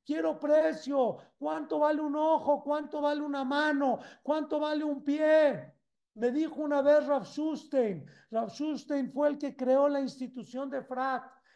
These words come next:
El Frat son las, la institución, para mí es una de las instituciones más benditas que hay en el planeta.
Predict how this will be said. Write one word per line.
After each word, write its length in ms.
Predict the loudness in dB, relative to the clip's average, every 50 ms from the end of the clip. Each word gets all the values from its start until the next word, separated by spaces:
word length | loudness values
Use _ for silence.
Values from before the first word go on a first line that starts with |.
| _ _
El 160 | -10 -10 -10
Frat 440 | -8 -6 -6 -4 -4 -4 -6 -8 -14
son 260 | -14 -10 -8 -8 -6 -6
las, 220 | -6 -8 -8 -10
la 120 | -10 -8
institución, 800 | -8 -8 -10 -12 -12 -12 -12 -14 -16 -12 -8 -6 -6 -4 -6 -6
para 220 | -8 -8 -6 -6 -6
mí 120 | -6 -6
es 140 | -8 -8 -10
una 220 | -8 -6 -6 -6
de 80 | -6 -6
las 220 | -6 -8 -8 -8
instituciones 840 | -14 -16 -14 _ -20 -18 -18 -20 -16 -12 -10 -8 -8 -8 -8 -10 -14 -18 -20 -20 -14 -4
más 320 | -2 0 0 0 -2 -2
benditas 640 | -2 -2 -2 0 2 0 0 0 0 -2 -2 -2 0
que 100 | 0 0
hay 120 | 0 2
en 100 | 0 0
el 140 | -2 -4 -2
planeta. 760 | 0 2 4 4 4 4 2 0 -2 -2 -4 -8 -8 -8 -8